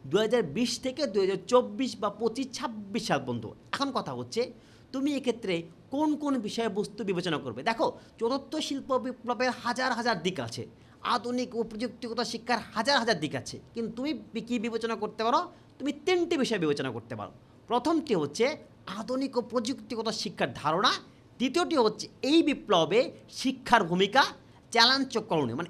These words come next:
এই যে তিনটি বিষয়বস্তু তুমি বিবেচনা করছো এবং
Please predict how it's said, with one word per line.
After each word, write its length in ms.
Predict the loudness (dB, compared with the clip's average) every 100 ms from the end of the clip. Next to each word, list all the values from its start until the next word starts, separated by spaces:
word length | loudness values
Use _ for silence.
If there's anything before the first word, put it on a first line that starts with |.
| -2
এই 200 | 2 4
যে 100 | 2
তিনটি 480 | 0 2 2 2 0
বিষয়বস্তু 600 | 0 0 2 0 -2 -6
তুমি 200 | -4 2
বিবেচনা 420 | 2 2 -2 -4
করছো 580 | 2 2 2 0 0 -2 -12 -8
এবং 140 | -4